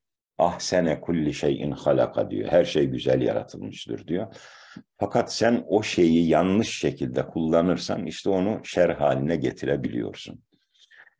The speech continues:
Yani insan bir kötülük yapmak istediğinde Allah o fiili yaratıyor. İmtihan olduğu için yaratılıyor, yaratıyor.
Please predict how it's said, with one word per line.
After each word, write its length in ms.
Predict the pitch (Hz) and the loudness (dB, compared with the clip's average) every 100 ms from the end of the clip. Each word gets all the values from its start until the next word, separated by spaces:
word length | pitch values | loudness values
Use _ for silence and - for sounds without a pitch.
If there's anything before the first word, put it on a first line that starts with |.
| - | 0
Yani 340 | 90 107 139 | 6 6 6
insan 540 | 85 107 101 135 131 92 | 4 2 2 2 4 4
bir 200 | 120 - | 2 0
kötülük 520 | - 87 104 117 120 | -4 -2 2 0 2
yapmak 560 | 80 82 85 104 92 - | 4 4 2 -2 -2 -4
istediğinde 840 | 80 - 98 85 85 82 87 113 | -4 0 4 4 4 4 4 4
Allah 440 | 67 85 85 98 - | 4 4 4 2 0
o 120 | 71 | -4
fiili 460 | - 82 76 69 | -2 0 0 2
yaratıyor. 760 | 67 78 80 - 90 90 104 - _ _ - | 4 4 4 2 2 4 2 -4 _ _ -4
İmtihan 640 | 82 82 - 85 90 95 | 0 0 0 2 2 2
olduğu 460 | - 69 69 69 85 | 2 2 0 2 0
için 300 | - - 57 | 0 -2 -6
yaratılıyor, 720 | 57 58 58 - 64 85 - | -2 0 0 -2 0 0 0
yaratıyor. 720 | 64 65 64 - 78 104 - | 2 2 0 0 0 0 -2